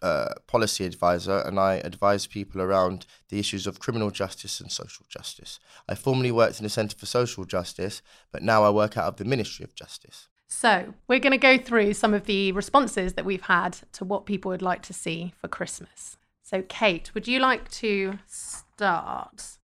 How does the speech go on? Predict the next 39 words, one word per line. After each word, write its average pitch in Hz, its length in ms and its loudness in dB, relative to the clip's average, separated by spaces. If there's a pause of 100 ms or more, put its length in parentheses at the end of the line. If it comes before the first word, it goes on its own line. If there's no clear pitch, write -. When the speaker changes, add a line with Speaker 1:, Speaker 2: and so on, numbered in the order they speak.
(280)
Speaker 2:
Madeline 262 320 6
Petrillo 202 420 0
got - 180 -10
hold 185 220 -4
of 170 80 -4
us 175 240 -6
on 170 240 -10
Twitter. 190 480 -8
She's 202 220 -8
an 190 80 2
academic 170 600 -4
from 160 220 -12
Portsmouth - 460 -8
University 170 500 -6
and 208 100 -6
also, 190 560 -2
um, 185 260 -6
the 196 60 -8
lady 180 260 -8
who 180 100 -10
researched 175 640 -10
our 170 160 -10
healing 170 340 -12
trauma 180 320 -8
intervention. 180 720 -2 (560)
And 185 140 0
she 339 300 4
would 269 160 2
like 185 220 4
to - 100 -14
see 180 600 -4
a 208 60 -4
women's 240 360 2
centre 175 460 -4
in 175 160 -8
every 175 260 -10
town 156 360 -8
for - 140 -20
Christmas. - 640 -20